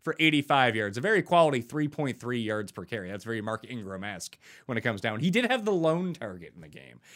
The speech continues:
But if they're running a three-headed committee, plus they didn't sprinkle in as much Rex Burkhead as I thought they were going to do, plus Tyrod running the ball, like, it's, I don't know. Like, I'm not running out. I, I can see how people would want to own him. I obviously don't want to own him, but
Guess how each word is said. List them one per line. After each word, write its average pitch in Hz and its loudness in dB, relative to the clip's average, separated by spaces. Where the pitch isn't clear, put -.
But 220 2
if 214 6
they're 233 4
running 269 4
a 226 2
three-headed 180 2
committee, 139 0
plus 147 2
they 170 4
didn't 202 4
sprinkle 185 2
in 180 2
as 135 0
much 156 0
Rex 131 -2
Burkhead 147 -2
as 170 -2
I 165 2
thought 165 2
they 175 0
were 170 -2
going 170 -2
to 165 -4
do, 190 0
plus 170 6
Tyrod 156 0
running 175 0
the 175 -2
ball, 190 2
like, 190 -2
it's, - -6
I 151 0
don't 69 -4
know. 85 -12
Like, 135 0
I'm 190 4
not 196 4
running 160 6
out. 147 4
I, 170 -4
I 202 6
can 208 -2
see 220 -2
how 208 6
people 175 -2
would 143 -2
want 131 2
to 127 -2
own 107 -4
him. 95 -10
I 226 6
obviously 98 -2
don't 82 -8
want 73 -14
to 76 -16
own 64 -18
him, 98 -16
but 143 6